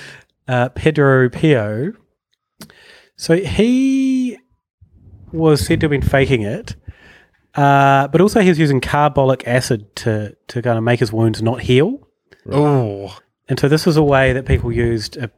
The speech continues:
Speaker 1: allegedly used to, um, do it. Uh,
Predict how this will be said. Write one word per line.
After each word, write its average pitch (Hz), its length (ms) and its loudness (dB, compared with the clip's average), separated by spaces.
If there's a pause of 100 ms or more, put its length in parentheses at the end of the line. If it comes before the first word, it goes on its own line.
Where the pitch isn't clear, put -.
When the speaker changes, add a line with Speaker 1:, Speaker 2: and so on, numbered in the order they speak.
(120)
Speaker 1:
allegedly 117 420 0
used 107 280 -2
to, 107 300 -6 (580)
um, 104 420 -8
do 120 200 2
it. - 160 -4 (760)
Uh, 120 580 2